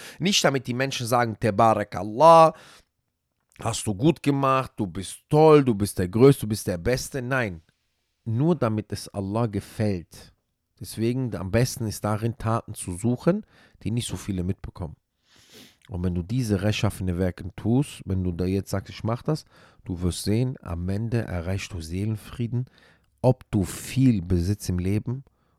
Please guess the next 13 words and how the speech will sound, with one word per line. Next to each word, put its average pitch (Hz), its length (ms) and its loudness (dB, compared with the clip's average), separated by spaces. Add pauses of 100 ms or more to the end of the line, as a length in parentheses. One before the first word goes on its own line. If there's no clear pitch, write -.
(180)
ob 120 260 2
du 95 200 -2
wenig 113 380 0
hast, 107 380 -6 (320)
ob 101 220 -4
du 98 100 0
krank 131 400 -2
oder 98 180 2
gesund 92 400 -4
bist, - 380 -6
verheiratet 113 840 -2
oder 90 160 -4
nicht, 101 420 -4